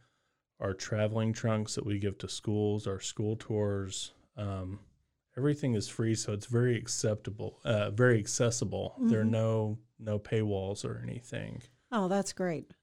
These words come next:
Speaker 2: That, that's great, because the more people know and understand about their past, um, you know, the better they can move ahead in the future, I think.
Speaker 1: That's right. Yeah, we just want to,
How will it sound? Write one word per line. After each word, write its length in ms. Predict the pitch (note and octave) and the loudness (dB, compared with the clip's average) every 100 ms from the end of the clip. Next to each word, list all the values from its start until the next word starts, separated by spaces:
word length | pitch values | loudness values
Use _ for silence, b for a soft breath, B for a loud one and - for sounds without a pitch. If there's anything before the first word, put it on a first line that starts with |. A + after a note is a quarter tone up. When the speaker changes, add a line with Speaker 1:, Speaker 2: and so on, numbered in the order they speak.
| - | 0
Speaker 2:
That, 200 | A#3+ A#3+ | 2 6
that's 220 | B3+ B3+ | 6 8
great, 300 | B3 G#3+ G#3+ | 8 8 6
because 400 | A3+ B3+ A3 - B B B | 4 6 4 2 B B B
the 80 | C#4 | 4
more 180 | B3 D#4+ | 6 6
people 320 | D4+ C4+ A3+ | 6 6 6
know 240 | G3 G#3 G3+ | 8 8 6
and 120 | G3 | 4
understand 580 | A3 A3 - G3+ G#3 A#3+ | 4 2 2 4 4 4
about 260 | G3+ F3+ | 4 2
their 120 | F3+ F3 | 2 2
past, 800 | - F3 G3+ D4+ - - - - _ _ _ _ - | 2 2 0 -2 -4 -6 -8 -16 _ _ _ _ -6
um, 380 | A3 F#3+ F#3 F#3 - A#3+ | 0 2 2 -2 -6 -8
you 120 | C4 | 0
know, 120 | G#3+ | 2
the 200 | F#3+ F#3 F3 B3 | 2 0 -4 -12
better 340 | G#3+ A3 G3+ | 2 4 6
they 120 | G3+ | 4
can 260 | F#3+ E3+ E3+ - b b b b - | 4 2 0 -6 b b b b 8
move 260 | A#3+ A#3+ | 10 10
ahead 480 | F#3+ A#3 A#3 G#3 F#3+ - | 10 10 10 8 4 0
in 180 | A3+ A3+ | 2 4
the 100 | F#3+ | 4
future, 420 | - D4 D4+ G3 | 4 4 4 2
I 120 | F3 B3 | 2 2
think. 360 | F3+ D#3 - - | 0 0 -4 0
Speaker 1:
That's 300 | A#2 B2 - | 4 4 4
right. 400 | C3+ D3 A2+ - | 2 4 2 2
Yeah, 240 | A2 A2+ | 4 4
we 160 | G#2+ G#2 | 4 2
just 300 | A#2 D3+ - | 0 -4 0
want 240 | C3 C#3 - | 0 0 2
to, 380 | A#2+ G#2 G2 | 2 2 0